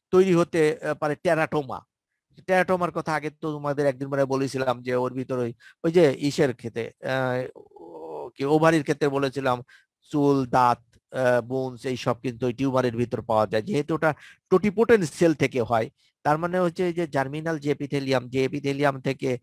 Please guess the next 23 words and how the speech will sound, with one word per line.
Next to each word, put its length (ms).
তোমার 200
sperm 440
তৈরি 300
হবে, 340
সেই 440
sperm 360
তৈরি 300
এক 200
পর্যায়ে 300
তো 160
ওই 120
সেলগুলো 440
টোটিপোটেন্ট 560
cell 220
থাকে, 300
প্লুরিপোটেন্ট 680
cell 220
থাকে, 320
এই 140
জন্য 260
বিভিন্ন 480
ধরনের, 420
আহ, 680